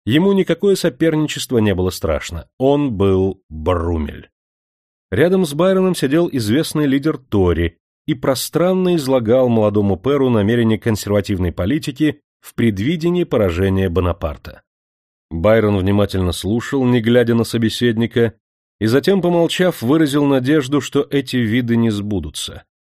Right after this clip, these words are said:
Сам он от всей души желает победы Наполеону, назло монахам партии Тори и редакторам газеты «Монинь Пост». Де Бальмен не мог без смеха вспомнить мигающие глаза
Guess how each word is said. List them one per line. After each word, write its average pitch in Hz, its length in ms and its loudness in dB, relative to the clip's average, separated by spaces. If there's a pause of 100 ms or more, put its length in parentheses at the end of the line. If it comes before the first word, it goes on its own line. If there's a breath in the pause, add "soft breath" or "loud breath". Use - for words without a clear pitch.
(140)
Сам 165 360 0
он 165 240 0
от 127 160 -4
всей 160 220 0
души 131 340 -2
желает 131 420 0
победы 117 380 0
Наполеону, 98 760 -2 (440)
назло 120 400 0
монахам 127 640 -2
партии 92 380 -2
Тори 143 500 -2 (220)
и 185 260 0
редакторам 135 680 -2
газеты 107 600 0
«Монинь 92 640 0
Пост». - 480 -16 (720)
Де 104 200 2
Бальмен 135 500 2
не 135 80 2
мог 156 180 2
без 123 260 -2
смеха 131 360 -4
вспомнить 139 560 -2
мигающие 117 600 0
глаза 95 580 2